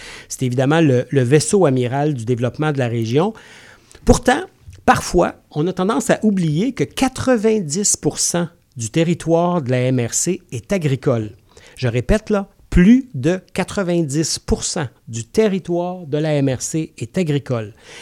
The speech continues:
Il y a pas loin de quatre cents entreprises agricoles dans la région. Avec le secteur industriel, par-, par-, par-,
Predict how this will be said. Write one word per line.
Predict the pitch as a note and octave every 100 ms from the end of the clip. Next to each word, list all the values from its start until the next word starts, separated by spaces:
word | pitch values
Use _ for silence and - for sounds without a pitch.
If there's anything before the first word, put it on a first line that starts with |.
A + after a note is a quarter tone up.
| - - -
Il |
y | D#3
a | D#3 _ _ -
pas | B3
loin | B3 A3+ A3+
de | F3
quatre | - C4 B3
cents | - A#3 G#3+ E3
entreprises | D3 D3+ B2+ E3 E3
agricoles | C#3+ B2 B2+ C#3+ C3+ B2+
dans | A2+
la | A2
région. | A2 G#2 A2+ G#2 _ _ - - - -
Avec | B2+ D#3+
le | F#3+
secteur | - G#3 - B3
industriel, | G#3+ D#3 D#3 - E3 E3 D#3 C#3 A2 G2
par-, | - A#2+ B2 -
par-, | D3 -
par-, | D#3+